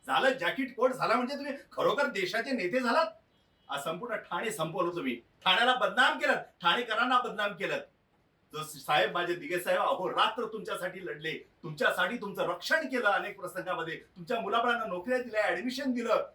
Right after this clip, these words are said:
त्यांचा दरारा होता म्हणून तुम्ही ताटमानेने फिरू शकत होता. आज कोणच तुमच्यापैकी विचारणार नाहीत का, "ठाणेकर, मी तुम्हाला विचारतोय, मी आहे कोल्हापूरचा, पण स्वतःला ठाणेकर मानतो, कारण साहेबांच्या जवळ दहा वर्ष काढले मी, मी स्वतःला ठाणेकर मानतो, मी यांचा कार्यकर्ता मानतो." कोणच विचारत नाही.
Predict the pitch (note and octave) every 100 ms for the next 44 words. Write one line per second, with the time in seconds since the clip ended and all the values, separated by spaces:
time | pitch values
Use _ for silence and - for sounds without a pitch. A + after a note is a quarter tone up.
0 | _ D#3+ A2+ - E3+ D3 D3 - - E3
1 | G#3 G3 G3+ G3+ - F3+ F#3 F3+ G3 G#3
2 | F3+ F#3 G#3+ G#3 G3+ E3+ - - B3+ B3
3 | - A3+ D4+ E4 C4+ D4+ D4 C4 A#3 C#4+
4 | D4+ E4 D#4 A3+ A#3 - E3 G3 A3+ B3
5 | G#3+ G#3+ F3+ F3 F3 G#3+ B3 C#4 - -
6 | A3 G#3+ C#4+ C#4 C#4+ D4+ C4+ - - -
7 | E3+ F3 A#3+ C4 G3 B3 C#4+ D4 B3+ B3+
8 | - - G3+ G3 F#3 C#4+ C4 B3 B3+ A3+
9 | - B3 B3+ B3 B3 A3 A3 G3+ - -
10 | F3+ E3+ E3 G#3+ - F3 G#3+ A#3 G#3+ G3
11 | E3+ - - G3+ G#3+ - F3 A3 C4 C#4+
12 | B3+ G#3+ G#3 E3 - - _ _ G3+ C4+
13 | B3 C#4 C#4+ C#4 D#4+